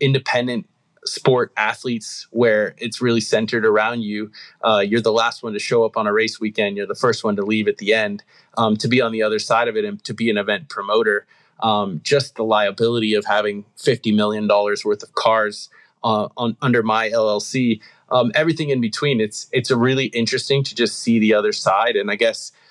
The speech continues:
when it came to the end and making the decision to step out of, um, full-time pro sports at the end of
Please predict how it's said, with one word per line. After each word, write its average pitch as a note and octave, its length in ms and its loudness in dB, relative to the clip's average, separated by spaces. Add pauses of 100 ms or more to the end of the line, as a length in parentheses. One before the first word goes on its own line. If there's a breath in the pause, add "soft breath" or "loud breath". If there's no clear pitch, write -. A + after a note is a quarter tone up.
(140 soft breath)
when B2 140 2
it A2 180 -4
came C#3+ 380 0
to C3 120 -4
the A2 220 -2
end A#2 260 0
and G#2+ 100 0
making A2 340 -2
the G#2 60 -2
decision G#2+ 520 -2
to G#2+ 100 -2
step G#2+ 320 0
out G#2 200 0
of, G#2 280 -12
um, G#2 240 -2
full-time G#2+ 520 -2
pro A2+ 200 2
sports A#2+ 480 -4
at G#2 80 -8
the G#2+ 160 -2
end G#2+ 160 0
of G2+ 140 -6